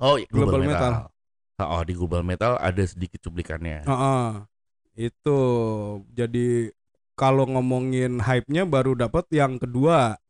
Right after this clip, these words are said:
Speaker 1: Oh iya, pasti, karena kita wak-, waktu itu kita sudah akil balik ya.
Speaker 2: <laughs> Iya.
Speaker 1: <laughs> Yang kedua udah akil balik.
Speaker 2: Sembilan tiga kan belum bisa ngaceng tuh.
Speaker 1: <laughs>
Speaker 2: Sembilan tiga ke dua ribu tiga belas tuh berapa ya? Dua puluh tahun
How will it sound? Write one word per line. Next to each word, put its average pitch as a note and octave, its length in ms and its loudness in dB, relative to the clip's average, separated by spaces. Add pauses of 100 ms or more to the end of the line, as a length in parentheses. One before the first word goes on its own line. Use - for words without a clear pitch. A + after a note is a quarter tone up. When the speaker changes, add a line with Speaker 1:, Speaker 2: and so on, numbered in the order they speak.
(140)
Speaker 1:
Oh B2 160 -8
iya, G2 180 -2
pasti, - 400 -6
karena G#2+ 280 -2
kita A2+ 200 -4
wak-, C3+ 220 -6 (100)
waktu - 240 -8
itu G#2+ 100 -12 (380)
kita - 160 -6
sudah A#2 280 -2
akil G#2 160 -4
balik F#2 360 0
ya. F2 240 -4 (460)
Speaker 2:
<laughs> C3 480 2
Iya. B2+ 580 0
Speaker 1:
<laughs> - 260 -2
Yang - 140 2
kedua C#3+ 280 2
udah E3 200 2
akil C3+ 240 -2
balik. G2+ 460 0
Speaker 2:
Sembilan C3 340 0
tiga C#3+ 200 4
kan G#3 100 0
belum F3+ 220 2
bisa C#3+ 160 2
ngaceng E3 560 2
tuh. F3 240 4 (520)
Speaker 1:
<laughs> - 560 -8
Speaker 2:
Sembilan C#3 240 0
tiga D#3+ 160 0
ke F#3+ 80 -4
dua D3 140 4
ribu C#3+ 140 0
tiga C#3+ 200 2
belas C3+ 200 0
tuh A3+ 80 -4
berapa C#3 200 -2
ya? A#2+ 80 -2
Dua B2+ 120 0
puluh C3+ 160 -4
tahun A3+ 200 2